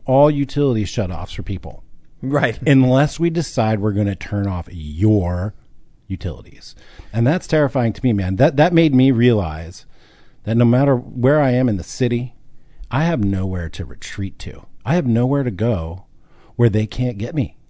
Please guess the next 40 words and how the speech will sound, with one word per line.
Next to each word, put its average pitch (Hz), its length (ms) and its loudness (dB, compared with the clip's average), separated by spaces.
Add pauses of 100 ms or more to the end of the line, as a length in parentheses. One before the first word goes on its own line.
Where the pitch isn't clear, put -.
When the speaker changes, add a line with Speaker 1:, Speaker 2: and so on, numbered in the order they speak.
(200)
Speaker 1:
They 123 120 0
can 147 120 2
Speaker 2:
Yep. 127 80 2
Speaker 1:
get 175 160 2
me 139 240 2
just - 200 -2
in 139 120 6
my 120 120 4
house, 156 360 -4
in 135 120 -2
my 127 160 2
home, 151 420 0 (140)
doing 147 220 2
whatever 147 300 2
I 139 100 0
want. 170 220 2 (200)
In 123 120 2
Washington, 147 440 2
D 139 100 2
C 156 260 -4
the 110 140 0
other 101 180 -2
day, 95 300 -6 (400)
there 131 100 2
was 123 140 2
a 101 60 -6
party 131 460 -2
advertised, 107 840 -6
like, 90 160 -10
flyers 127 600 0
on 107 120 -2
the 107 60 -8
internet, 120 540 -2
everything. 117 520 -2
It 110 40 0
was 98 160 -4
like 80 120 -14
a 82 40 -12
block 110 360 -6
party. 110 400 -6